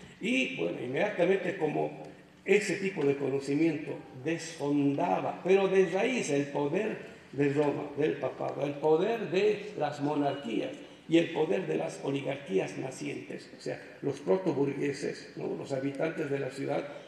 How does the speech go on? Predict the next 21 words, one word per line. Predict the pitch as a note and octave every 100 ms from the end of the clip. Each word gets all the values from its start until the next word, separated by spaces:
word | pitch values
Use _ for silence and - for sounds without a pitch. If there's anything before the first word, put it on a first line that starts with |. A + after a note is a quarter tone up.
| -
porque | - D#3+ - F3 F3 D3
las | D3
monarquías | A3 G3 C#3 - E3 D3+
viven | C#3 C#3+ D#3+
en | G3
el | - -
campo, | C#3 C#3+ D3
tienen | C#3+ D3+ D#3
sus | D3+ D3
grandes | E3+ F#3 -
feudos, | - G#3 - - -
ustedes | - C#3+ C#3+
saben, | C#3+
los | C#3
castillos | C#3 C#3 C3 D3
están | - C#3
en | C#3
el | -
campo, | D#4 - D#3
¿no? | - - - - - - - - - - -
Entonces, | - G#3 G#3+ A3 -